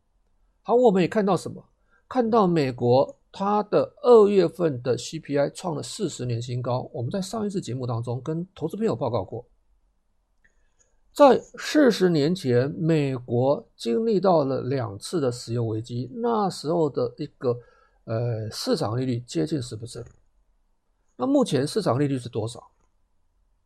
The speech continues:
市场利率目前来讲还是趋近于零，还是趋近于零。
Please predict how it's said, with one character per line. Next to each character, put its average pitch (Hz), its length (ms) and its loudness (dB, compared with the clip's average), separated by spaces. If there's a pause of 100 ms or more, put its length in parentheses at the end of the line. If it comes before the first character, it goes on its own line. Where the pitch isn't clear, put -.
(920)
市 - 160 -2
场 220 160 6
利 233 60 4
率 233 160 2
目 202 180 2
前 131 160 0
来 123 140 0
讲 120 180 -6
还 - 220 -8
是 120 140 -8
趋 127 200 -8
近 120 140 -8
于 101 140 -8
零， - 180 -16 (1300)
还 120 320 -6
是 190 220 -4
趋 143 180 -8
近 147 140 -4
于 123 160 -2
零。 - 180 -10